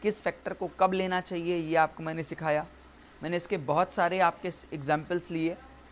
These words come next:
ठीक है, बहुत सारे मैंने examples लिए। उसके बाद मैं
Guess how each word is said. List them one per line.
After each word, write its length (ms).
ठीक 220
है, 100
बहुत 220
सारे 180
मैंने 180
examples 500
लिए। 260
उसके 220
बाद 200
मैं 120